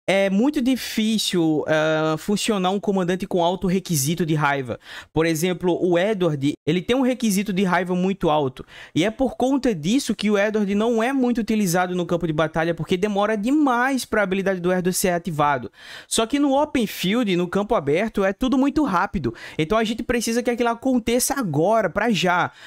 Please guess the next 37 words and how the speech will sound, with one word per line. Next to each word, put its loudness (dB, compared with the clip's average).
Então 0
com 2
o 2
Honda 2
vai 0
demorar 2
um 0
pouquinho, 0
mas 0
se 0
você 0
tiver 0
um 0
Trajano 0
na 0
sua -2
equipe, -2
se 0
você 0
tiver -2
um 2
William 2
na -2
sua -2
equipe, -2
ou 2
se -2
você 0
utilizar 0
comandantes -2
que 0
restaram 0
a, 0
que -2
restauram 0
a 2
raiva 0